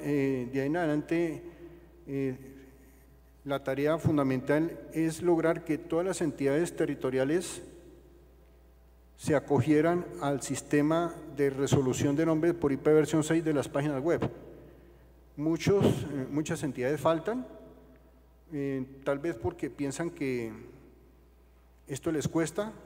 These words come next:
Alejandro lo había comentado perfectamente, que esto es a costo cero. Sin embargo, pues, eh, esto ha conllevado a que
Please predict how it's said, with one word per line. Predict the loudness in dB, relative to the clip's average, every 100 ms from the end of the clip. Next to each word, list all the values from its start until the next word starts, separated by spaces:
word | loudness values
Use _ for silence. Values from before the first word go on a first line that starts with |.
| -20 -20 -20 -20 -10
Alejandro | -6 -4 -2 0 0
lo | 2
había | 0 -2
comentado | -2 -2 0 0 2 0 -2
perfectamente, | -4 -2 -2 -2 -2 -4 -6
que | -4 -4 -6 -10 -18 -20 -20 -16 -14
esto | -6 -6
es |
a | -6
costo | -6 -6 -4
cero. | -2 0 -2 -6 -18 -20 -20 -20 -20 -20 -20 -20 -8
Sin | -6
embargo, | -4 -4 -4 -6 -8
pues, | -6 -8 -8
eh, | -10 -10 -12 -18 -20 -20 -20 -20 -20 -20 -14
esto | -12 -10 -6 -2 -2 -2 -2 -6 -12 -16 -20 -12
ha | -8
conllevado | -2 0 2 4 4 4 2
a | 0
que | -4 -4 -6